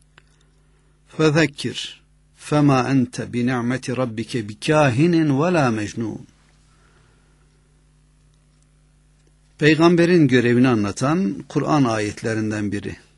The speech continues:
"Peki ama Kur'an'da zaten onun görevinden başka bir şey anlatan ayet var mı?" demeyin. O anlama söylemedim. Elbette Kur'an hep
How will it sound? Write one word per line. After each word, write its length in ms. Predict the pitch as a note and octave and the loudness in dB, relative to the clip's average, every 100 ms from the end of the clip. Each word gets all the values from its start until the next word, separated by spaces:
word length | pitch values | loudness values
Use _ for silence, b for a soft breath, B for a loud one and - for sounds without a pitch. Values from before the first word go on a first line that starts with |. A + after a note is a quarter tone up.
| _ _ _ _ _ _ B B B B - | _ _ _ _ _ _ B B B B -2
"Peki 280 | C#3 D3+ | 0 2
ama 180 | C3 C#3 | 2 2
Kur'an'da 440 | - C#3 C3+ B2+ B2 | 0 0 2 2 2
zaten 400 | C3 C3+ C#3+ B2+ | 2 2 2 2
onun 300 | B2 C3+ B2 | 4 4 4
görevinden 560 | B2 B2 B2 B2 B2 | 2 2 4 4 2
başka 320 | A#2 A2+ B2+ | 0 -2 -2
bir 40 | G#2 | -2
şey 160 | C3 | -2
anlatan 380 | A#2+ A#2 A2+ C3 | 0 -2 -2 -2
ayet 340 | A#2 A#2+ A#2 B2 | 0 -2 -2 -2
var 140 | A#2 | 0
mı?" 160 | B2+ B2 | 0 2
demeyin. 540 | D#3+ F3+ G#2+ F2+ - - | 2 2 0 -4 -12 -6
O 140 | B2 | -4
anlama 340 | A#2 A2+ A2+ A2+ | -2 -4 -6 -6
söylemedim. 680 | - G#2 D#3 D3+ G2+ D#3 G#2+ _ _ _ _ _ _ _ b b b b b - | -6 -4 -2 -4 -6 -14 -18 _ _ _ _ _ _ _ b b b b b -2
Elbette 560 | C3 C3 G3 - C3 | 0 0 -2 0 -2
Kur'an 560 | A#2+ - A#2+ C3 E3+ C3 | -2 -6 -2 0 0 0
hep 140 | F#3 | -2